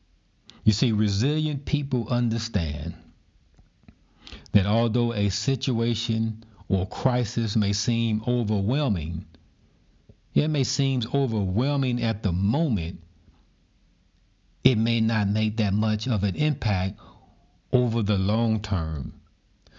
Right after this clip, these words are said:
So try to avoid blowing every event or situation out of proportion. And then you have to continue to still set goals.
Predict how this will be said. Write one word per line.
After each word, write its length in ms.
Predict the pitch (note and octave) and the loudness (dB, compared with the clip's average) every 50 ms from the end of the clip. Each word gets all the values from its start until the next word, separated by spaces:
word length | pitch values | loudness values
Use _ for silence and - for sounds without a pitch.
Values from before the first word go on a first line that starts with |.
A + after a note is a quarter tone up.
| - - - | -20 -18 -2
So 160 | - - B2 | 0 2 2
try 360 | G#2+ - - E3 E3 F3 F3+ F3 F3 | 2 0 0 0 2 2 0 0 0
to 160 | - C#3+ A#2+ | 0 0 0
avoid 760 | G#2 F2+ F2+ A2+ A#2+ C3 C3 B2 G#2 F2 D#2 D#2 E2+ E2+ - - - - - _ _ - - _ _ _ _ _ | 0 0 0 0 2 2 0 0 0 0 -2 -2 -2 -4 -6 -8 -12 -20 -20 _ _ -20 -20 _ _ _ _ _
blowing 640 | - E2+ D#2+ A#2 A#2 B2+ C3+ C3+ C3 A#2+ A#2 A2 G#2+ | -2 0 2 2 2 2 2 2 2 2 0 0 2
every 460 | G#2+ A#2+ C3 C3 A#2 A#2 A#2 A2+ G#2+ | 2 2 2 2 0 0 2 2 2
event 380 | G2+ E2+ E2 A2+ A#2 A#2+ A#2+ A#2+ - | 0 2 2 2 2 0 0 -2 -2
or 120 | G#2+ F#2+ | -2 0
situation 960 | - - - - C3 - - A2+ G2+ F#2 G2 G#2+ A#2 A2 - - A#2 G#2+ F#2+ G2+ | 0 0 0 0 0 0 0 0 0 2 2 2 2 2 0 0 0 0 0 0
out 160 | A2 G#2 G2+ | 0 0 0
of 100 | G#2+ G#2 | 0 -2
proportion. 800 | - - G#2 - - - C#3 C#3 C3+ - - - C#2+ B1+ - - - - _ _ _ - _ _ _ _ _ _ _ _ _ _ _ _ _ _ _ _ _ _ _ _ _ _ _ _ _ _ _ _ _ _ _ - - - | -2 -4 -4 -4 -4 -2 -2 -2 -2 -2 -4 -6 -6 -6 -8 -10 -16 -20 _ _ _ -20 _ _ _ _ _ _ _ _ _ _ _ _ _ _ _ _ _ _ _ _ _ _ _ _ _ _ _ _ _ _ _ -12 -4 0
And 100 | A2+ A2 | 0 2
then 180 | C3+ C#3 C3+ | 2 2 0
you 100 | B2+ C3+ D3 | 0 0 0
have 220 | C#3+ C#3+ C#3 - | 0 0 -2 -2
to 240 | - B2+ A2+ A#2 G#2+ - - - - - - - | -2 -2 -2 -4 -6 -10 -14 -20 -20 -20 -20 -4
continue 460 | - - A2 - - D3 D#3+ D#3 D3 | -2 -2 0 2 0 0 0 0 0
to 140 | C#3+ - C#3+ | 0 -2 -4
still 300 | - - - D#3 D#3+ D3 | -2 -2 -2 -2 0 -2
set 360 | C#3+ - - D3 D3 C3+ G2+ | -2 -2 -2 -2 0 0 0
goals. 640 | F#2 G2+ B2+ D3+ E3+ D3 F#2 E2+ F2 - - - | 0 0 0 0 0 -2 -2 -4 -6 -6 -8 -12